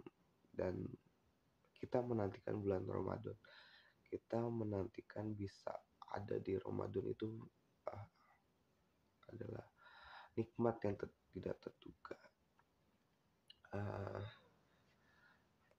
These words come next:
ah, aku bersyukur,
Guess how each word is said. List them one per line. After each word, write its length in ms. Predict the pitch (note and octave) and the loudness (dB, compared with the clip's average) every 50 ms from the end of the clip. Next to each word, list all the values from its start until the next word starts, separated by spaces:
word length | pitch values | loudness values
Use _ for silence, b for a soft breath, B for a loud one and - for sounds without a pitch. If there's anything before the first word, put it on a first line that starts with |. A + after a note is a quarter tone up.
| _ _ - - _ _ _ _ _ _ - - _ _ _ _ _ _ _ _ _ - - - - _ _ _ _ _ - _ - A2 | _ _ -20 -20 _ _ _ _ _ _ -20 -20 _ _ _ _ _ _ _ _ _ -20 -20 -20 -20 _ _ _ _ _ -20 _ 6 8
ah, 200 | A2 A2 G#2 - - - - | 8 10 8 6 6 4 -2
aku 320 | - - - - C3+ C#3 B2+ | -2 0 4 4 4 6 6
bersyukur, 920 | A#2 A2 G2+ - - - F#2+ - - - - - B2+ B2+ C3 C3+ B2+ - | 4 4 4 4 2 0 0 0 0 -10 -4 0 2 2 2 2 0 -2